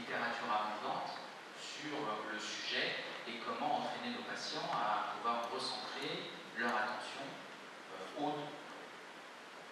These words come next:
plus sur eux que vers leur environnement, moins sur l'environnement et plus dans leur, dans leur direction.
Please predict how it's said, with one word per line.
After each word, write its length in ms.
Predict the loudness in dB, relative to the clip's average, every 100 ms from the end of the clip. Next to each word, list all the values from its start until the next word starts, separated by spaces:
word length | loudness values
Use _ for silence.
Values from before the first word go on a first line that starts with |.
| 0
plus 160 | 0
sur 380 | 2 0 2 2 4 4
eux 260 | 2 2 0 2
que 160 | 4
vers 160 | 6 6
leur 240 | 6 4
environnement, 880 | 4 2 2 6 8 10 8 2 -4 -6 -8 -10 -10 -10 -10 -8 -4 -2 6
moins 220 | 10 12
sur 220 | 10 8
l'environnement 760 | 8 8 8 6 4 4 4 4 2 -2 -4 -6 -8 -8 -10 -4
et 140 | -2 -2
plus 640 | 0 2 4 4 2 0 -4 -8 -10 -10 0
dans 180 | 4 6
leur, 160 | 4 2 0 0 0
dans 100 | 0
leur 80 | 0
direction. 540 | -2 -2 -2 0 0